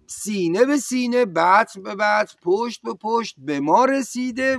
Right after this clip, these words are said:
و ما بایستی اون روایات رو عین،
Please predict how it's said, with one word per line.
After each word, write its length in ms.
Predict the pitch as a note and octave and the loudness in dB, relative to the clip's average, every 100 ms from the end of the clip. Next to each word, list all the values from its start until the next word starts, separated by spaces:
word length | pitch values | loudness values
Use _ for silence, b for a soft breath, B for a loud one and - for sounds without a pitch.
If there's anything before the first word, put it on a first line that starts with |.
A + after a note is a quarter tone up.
| F#3+ | -4
و 160 | D3+ C#3+ | -6 -6
ما 320 | D3+ F3 E3+ | 0 4 4
بایستی 920 | C3+ D3+ C#3+ D#3+ F3+ - - E3 F3 _ | 0 -4 -2 2 2 2 -12 -10 -10 _
اون 400 | C#4+ D4+ B3+ F#3+ | 2 4 2 0
روایات 1120 | E3+ E3 D#3 D#3+ D#3 D3 C#3+ D#3 D#3+ D3+ C3 | 0 0 2 2 4 4 2 2 2 2 -4
رو 360 | - C3+ B2 G#2 _ _ _ _ | -10 -4 -2 -4 _ _ _ _
عین، 340 | G3+ A3 A#3 | -6 -4 -6